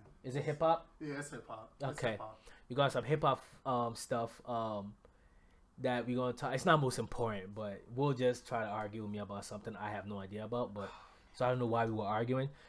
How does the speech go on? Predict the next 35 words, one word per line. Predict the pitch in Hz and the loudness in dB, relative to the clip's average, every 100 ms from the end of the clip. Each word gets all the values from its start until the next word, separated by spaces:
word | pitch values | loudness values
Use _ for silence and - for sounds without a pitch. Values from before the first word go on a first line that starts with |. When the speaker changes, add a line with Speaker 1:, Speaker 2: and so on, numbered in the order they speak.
| - | -2
Speaker 1:
So | 139 | 2
we're | 131 | 4
gonna | 143 131 | 4 4
chat | - 135 131 | 4 4 4
a | |
little | 127 131 | 4 4
bit | 123 113 | 4 2
more | 117 120 113 | 4 2 2
about | 104 113 104 - - 117 107 | -2 -2 -2 -8 -20 -14 -6
that | 110 113 - | -2 -2 -4
as | 104 98 87 87 | -8 -8 -10 -12
well. | 92 101 90 - - - - _ - - | -6 -4 -6 -12 -20 -20 -20 _ -18 -10
Um, | 104 95 90 90 - - - - - - - - - - - - - - - - - - | -10 -10 -14 -18 -20 -20 -20 -20 -20 -20 -20 -20 -20 -20 -20 -20 -20 -20 -20 -20 -20 -16
so, | - 170 - - | 0 0 0 -8
with | 127 | -2
that | 131 156 | 4 4
being | 156 147 | 4 -2
said, | - 170 170 170 - - _ - - - - - - | 2 4 4 4 -2 -20 _ -20 -18 -18 -20 -20 -2
uh, | 139 131 123 | 4 6 8
Will, | 156 208 - - _ _ _ 135 | 8 8 4 -16 _ _ _ -6
episode | - 151 143 | -4 -2 0
ten, | 170 165 170 | 2 2 4
fun | 156 151 | 2 4
fact. | 160 180 - - 147 | 4 2 0 -14 0
Speaker 2:
Oh, | 165 160 | 0 2
yeah. | 147 175 175 139 - - - | 0 0 0 -4 -10 0 0
Just | - - | 0 -6
to | 180 | -4
let | 160 165 | -4 -4
you | |
guys | 160 151 147 143 | -2 -2 -2 -4
know, | 156 160 160 | -2 -4 -6
episode | 147 151 - 151 - | -8 -8 -6 -8 -8
ten, | 175 170 175 | -6 -4 -4
we, | 151 | -8